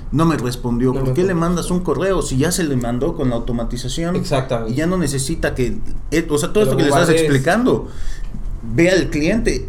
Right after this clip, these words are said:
Speaker 1: ya leyó este artículo, ya leyó este otro artículo, ya descargó este contenido, esto ya lo sabe, ¿para qué se lo mandas, no? Tú
Speaker 2: Exacto.
Speaker 1: lo que debiste haber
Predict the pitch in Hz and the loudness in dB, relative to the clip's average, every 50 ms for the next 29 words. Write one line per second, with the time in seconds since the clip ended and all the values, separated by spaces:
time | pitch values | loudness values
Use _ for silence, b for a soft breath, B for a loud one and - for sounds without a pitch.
0 | - - 135 135 180 185 185 160 143 156 156 139 - - - - 190 196 202 190 | -6 -2 0 2 4 4 4 2 2 0 -2 -2 -2 -4 -4 -4 -4 -2 0 0
1 | 190 185 165 156 147 143 135 135 135 131 135 131 127 123 117 117 - 180 170 170 | 2 2 2 2 0 0 0 0 0 0 0 -2 -2 -2 -4 -2 -2 -2 0 0
2 | 160 143 151 151 139 131 - 135 117 127 135 127 131 127 117 127 139 175 208 196 | 0 0 0 -2 -2 -4 -4 -4 -2 -2 -2 -2 -2 -2 -2 -2 -2 -2 -2 0
3 | - 165 170 170 143 127 - - - - - - - - - 101 101 - 170 - | 0 0 0 0 0 -2 -2 -4 -4 -6 -6 -6 -6 -6 -6 -4 -2 -2 -2 0
4 | 117 127 113 113 110 104 104 101 98 - - 123 143 180 170 - 185 151 180 143 | 0 0 0 0 0 0 -2 -2 -4 -4 -4 -4 -4 -2 -2 -2 0 0 0 0
5 | 139 139 151 151 - 139 131 135 135 127 127 | 0 0 -2 -2 0 0 0 0 0 0 -2